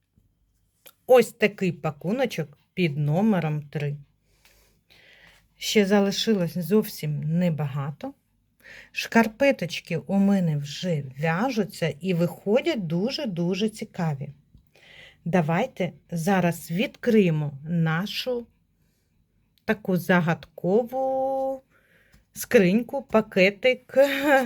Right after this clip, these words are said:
<laughs> упаковочку. І так, я тут за кадром відкрила, і подивіться, яка краса. Це, е, пряжа від Lana Grossa. Що я хочу сказати, що,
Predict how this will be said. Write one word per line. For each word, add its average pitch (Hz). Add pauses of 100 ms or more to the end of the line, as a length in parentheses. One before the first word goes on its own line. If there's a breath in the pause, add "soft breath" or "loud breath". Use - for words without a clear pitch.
(160)
<laughs> -
упаковочку. 147 (1300 soft breath)
І 202
так, 202 (180)
я 185
тут -
за 185
кадром 139
відкрила, 170 (160)
і 202
подивіться, 196
яка 180
краса. 175 (1700 loud breath)
Це, 226 (140)
е, 196 (160)
пряжа 185
від 170
Lana 170
Grossa. 151 (340 loud breath)
Що -
я 240
хочу 196
сказати, 196
що, 185